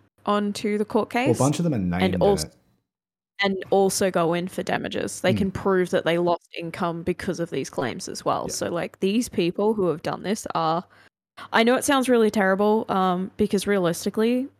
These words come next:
Speaker 1: some of them might have not been named 'cause they're minors,
Speaker 2: Hmm.
Speaker 1: but, um, it's a little bit like the H three H three Matt Hoss case,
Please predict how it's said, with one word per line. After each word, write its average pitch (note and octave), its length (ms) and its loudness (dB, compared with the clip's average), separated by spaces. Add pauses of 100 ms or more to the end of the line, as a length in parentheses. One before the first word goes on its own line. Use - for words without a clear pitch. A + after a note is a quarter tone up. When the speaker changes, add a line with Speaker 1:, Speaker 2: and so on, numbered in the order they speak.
(100)
Speaker 1:
some G#3 220 0
of A#3+ 60 4
them C4+ 140 4
might G3 180 2
have F#3+ 140 -4
not F3+ 180 -2
been F3+ 200 -2
named F3 280 -2
'cause F#3 140 -4
they're F3+ 120 0
minors, F3+ 560 -2 (600)
Speaker 2:
Hmm. A#2+ 120 2
Speaker 1:
but, F3 280 4 (880)
um, F#3+ 500 2 (720)
it's A3 200 0
a G3+ 60 -2
little G#3+ 220 2
bit G#3 160 2
like F#3+ 180 0
the F#3+ 100 0
H F#3+ 220 -2
three F3+ 160 0
H F3+ 200 -2
three F#3 220 0
Matt F#3 260 -2
Hoss - 320 -6
case, D4+ 480 -2